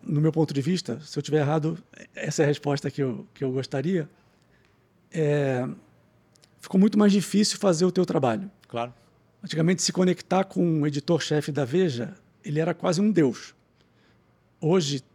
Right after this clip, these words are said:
Speaker 1: você tá num, eventualmente num blog ou com um influencer importante, é muito mais importante pro teu cliente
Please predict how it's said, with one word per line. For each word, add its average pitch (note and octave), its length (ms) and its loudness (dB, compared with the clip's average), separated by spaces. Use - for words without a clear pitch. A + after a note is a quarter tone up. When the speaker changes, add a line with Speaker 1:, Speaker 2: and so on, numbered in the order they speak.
Speaker 1:
você D3+ 240 -4
tá E3 120 -2
num, D#3 360 0
eventualmente D3+ 400 0
num D#3 120 4
blog C#3+ 540 2
ou D3 160 0
com D#3+ 100 -4
um D#3 60 2
influencer D3+ 500 0
importante, D#3 540 -2
é - 20 0
muito F#3+ 240 0
mais F#3 160 2
importante D3+ 500 -2
pro - 120 -14
teu F3+ 160 2
cliente D#3+ 500 0